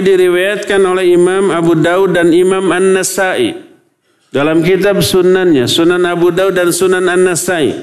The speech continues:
Berkata Nabi alaihi salatu wasallam, Yaumul Jumu'ah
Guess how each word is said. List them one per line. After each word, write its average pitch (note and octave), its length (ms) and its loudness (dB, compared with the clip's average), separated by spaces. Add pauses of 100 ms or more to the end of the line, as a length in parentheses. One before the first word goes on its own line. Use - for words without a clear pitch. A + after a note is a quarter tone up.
(640)
Berkata F#3 480 -2
Nabi G3 320 0
alaihi F#3 320 0
salatu F#3 560 -2
wasallam, E3 640 -2
Yaumul F#3+ 880 2
Jumu'ah F#3+ 880 0